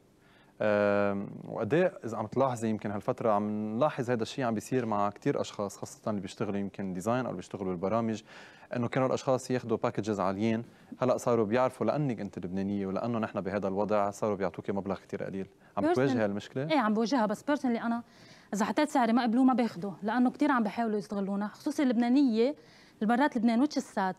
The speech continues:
Speaker 2: to be
Speaker 1: مم.
Speaker 2: honest.
Speaker 1: اللبنانية عم يستغلوا، اللبنانية اللي برا عم
Speaker 2: هلأ،
Speaker 1: يستغلوا اللبنانية
Speaker 2: أم،
Speaker 1: اللي
Speaker 2: يمكن
Speaker 1: بلبنان؟
Speaker 2: شوي أحسن شوي،
Speaker 1: مم.
Speaker 2: قبل كانوا بلشوا بده يستغلوا.
Speaker 1: شو بتعملي بهالحالة؟ كيف عم تواجهي هدول المشاكل؟
Speaker 2: Personally أنا إذا ما قبل بأسعاري وحسيته بده يستغلني ما بقبل، أنا ب-، آه،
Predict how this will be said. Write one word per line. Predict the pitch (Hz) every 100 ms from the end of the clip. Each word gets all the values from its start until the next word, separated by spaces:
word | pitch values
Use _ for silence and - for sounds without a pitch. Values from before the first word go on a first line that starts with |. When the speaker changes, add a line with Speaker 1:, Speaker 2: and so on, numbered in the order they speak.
| 185
Speaker 2:
to |
be |
Speaker 1:
مم. | 190 - 110
Speaker 2:
honest. | 185 - -
Speaker 1:
اللبنانية | 120 113 127 139
عم | 110
يستغلوا، | 110 - 127 120 113
اللبنانية | 107 104 120 131
اللي | 131 117
برا | 127 127
عم | 113 104
Speaker 2:
هلأ، |
Speaker 1:
يستغلوا | 392 392 370
اللبنانية | - 294 285 240
Speaker 2:
أم، | 233
Speaker 1:
اللي | 294
Speaker 2:
يمكن | 349
Speaker 1:
بلبنان؟ | 320 294
Speaker 2:
شوي | 285 320
أحسن | 269 302 - 233
شوي، | 214 - 220 226 285
Speaker 1:
مم. | 240
Speaker 2:
قبل | 269 277 214
كانوا | 269 269
بلشوا | 233 247 233 202
بده | 190
يستغلوا. | 196 - 196 185 - - -
Speaker 1:
شو | 175
بتعملي | - 147 117
بهالحالة؟ | 98 87 - 107
كيف | 98 135
عم | 123
تواجهي | 104 110 92
هدول | 90 92
المشاكل؟ | 92 90 - -
Speaker 2:
Personally | - 247 302 330 311
أنا | 254 240 254
إذا | 202 233
ما | 214 247
قبل | 277 247 214
بأسعاري | 202 185 - 202 214 196 220 - - - - _
وحسيته | 208 214 214 302 285
بده | 220
يستغلني | 214 226 233 240
ما | 247 262
بقبل، | 214 190 190
أنا | 220 220
ب-، | 190
آه، | 220 214 208